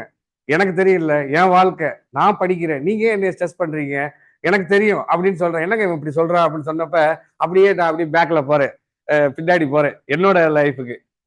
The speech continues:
நான் டென்த் படிக்கிற வரைக்கும் எங்க அப்பாவுக்கு நான் என்ன படிக்கிறேன்னே தெரியாது. "ஏன்டா உன் த-, தம்பியெல்லாம் என்ன படிக்கிறாங்க?" அப்படின்னு என்னை கேட்பாரு. அவருக்கும் தெரியாது நான் என்ன படிக்கிறேன்னு. நான் நைன்த்ல இருந்து டென்த்துக்கு ஒரு ஸ்கூல் மாறுறோம். ஹாஸ்டல்ல இருந்து நைன்த் மாத்திரம் என்னை ஹாஸ்டல்ல போட்டாங்க. டென்த்துக்கு நான் மாறும்போது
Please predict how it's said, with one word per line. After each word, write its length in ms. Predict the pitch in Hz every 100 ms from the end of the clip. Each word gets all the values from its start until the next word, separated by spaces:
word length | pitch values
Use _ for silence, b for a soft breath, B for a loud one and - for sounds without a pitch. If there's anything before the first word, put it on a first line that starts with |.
| _
நான் 280 | 165 220 247
டென்த் 280 | 226 240 226
படிக்கிற 340 | 208 196 202
வரைக்கும் 280 | 196 196 208
எங்க 120 | 185
அப்பாவுக்கு 300 | 165 202 185
நான் 180 | 185 156
என்ன 140 | 190
படிக்கிறேன்னே 460 | 202 196 185 185 190
தெரியாது. 360 | 165 156 151 143
"ஏன்டா 240 | 196 196
உன் 180 | 165 156 -
த-, 160 | 147 135
தம்பியெல்லாம் 400 | 165 190 202 190
என்ன 160 | 175
படிக்கிறாங்க?" 460 | 180 175 170 175 175
அப்படின்னு 280 | 160 165 165
என்னை 140 | 156
கேட்பாரு. 360 | 139 135 135 113 _ _ _ _ -
அவருக்கும் 360 | 165 226 226
தெரியாது 260 | 202 196 196
நான் 120 | 185
என்ன 140 | 175 180
படிக்கிறேன்னு. 500 | 170 156 151 139 127 _ _ _ _
நான் 320 | 185 214 220 196
நைன்த்ல 380 | 214 254 254 220
இருந்து 260 | 214 220
டென்த்துக்கு 520 | 202 208 214 214 190 196 180 175 170
ஒரு 140 | 165
ஸ்கூல் 260 | 160 208 196 165
மாறுறோம். 380 | 170 160 151 120
ஹாஸ்டல்ல 420 | 160 165 160 147
இருந்து 260 | 147 147 165
நைன்த் 340 | 165 180 185
மாத்திரம் 280 | 175 151 185
என்னை 100 | 170
ஹாஸ்டல்ல 320 | 156 156 151
போட்டாங்க. 380 | 131 123 127 120 139 175 _ _ _ -
டென்த்துக்கு 380 | 208 220 240 214
நான் 180 | 185
மாறும்போது 520 | 185 220 208 202 185